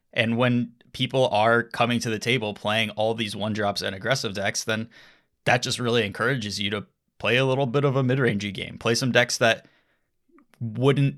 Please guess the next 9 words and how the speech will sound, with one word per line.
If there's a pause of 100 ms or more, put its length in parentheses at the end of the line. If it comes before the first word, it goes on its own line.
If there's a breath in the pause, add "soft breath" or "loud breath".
(100)
have
fared
very
well
in
an
Epiphany
heavy
metagame,